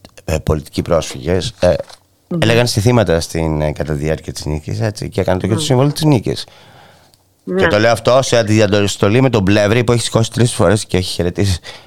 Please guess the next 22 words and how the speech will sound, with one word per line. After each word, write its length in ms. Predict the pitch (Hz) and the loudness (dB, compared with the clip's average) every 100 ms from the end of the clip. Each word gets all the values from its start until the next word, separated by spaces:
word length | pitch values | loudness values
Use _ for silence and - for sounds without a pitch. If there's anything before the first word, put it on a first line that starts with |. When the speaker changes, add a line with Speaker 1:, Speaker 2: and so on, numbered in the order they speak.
| - | -2
Speaker 1:
ε, 340 | 95 76 82 | 2 4 2
φασιστικά 600 | 71 90 87 82 - 98 | 2 -2 -2 -4 -2 0
στο 520 | 95 - 85 78 76 - - | 0 0 0 2 0 -2 -4
δικαστήριο 520 | 82 95 95 87 80 | -4 -4 -2 0 0
που 140 | 76 | 0
γίνεται 280 | 82 87 - | 0 0 -4
στο 120 | - | -6
εφετείο 280 | 82 78 87 | -4 -2 0
για 100 | 80 | 0
τη 160 | 80 78 - - | -2 -6 -8 -12
Χρυσή 280 | - 82 98 | -6 -2 0
Αυγή 240 | 85 123 | 2 0
και 100 | 123 | 0
εκεί 200 | 117 151 | 0 2
δεν 140 | 135 123 | 4 4
έχει 140 | 139 | 2
γίνει 200 | 135 151 | 2 0
τίποτα. 440 | 143 110 85 - - - - - _ - - _ - | 0 -2 -2 -4 -8 -16 -20 -20 _ -20 -20 _ -18
Γι' 100 | - | -12
αυτό 160 | 82 | -8
το 100 | 78 | -6
λέω. 140 | 67 | -6